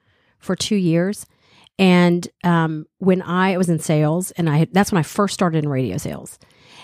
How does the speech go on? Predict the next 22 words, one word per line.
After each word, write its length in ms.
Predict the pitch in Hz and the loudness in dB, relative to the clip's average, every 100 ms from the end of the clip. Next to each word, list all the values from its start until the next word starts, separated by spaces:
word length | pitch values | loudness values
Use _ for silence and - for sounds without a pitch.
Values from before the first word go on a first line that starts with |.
| - | -2
And 120 | 185 175 | 2 4
when 100 | 175 | 4
I 80 | 180 | 4
lived 180 | 196 190 | 2 2
in 80 | |
Boston, 540 | 156 131 151 170 139 156 | 2 0 0 -2 -2 -4
people 480 | - 202 208 214 185 | -6 -4 2 2 2
would 400 | 180 165 160 175 202 - _ - | 2 4 4 0 -14 -20 _ -4
ask 280 | 170 185 - | 0 0 0
me 140 | 180 160 | 0 0
to 100 | 165 | 0
do 120 | 165 | 2
my 100 | 226 | 0
presentation. 580 | 226 147 139 147 139 147 | -2 -2 -2 -4 -4 -4
They'd 120 | 151 | -4
be 80 | 156 | -2
like, 160 | 139 - | -4 -2
"Can 140 | 233 | -2
you 100 | 302 | 0
start 280 | - 359 320 | 0 2 2
over 260 | 302 285 | 2 0
again?" 440 | 294 285 277 285 | -4 -2 -4 -4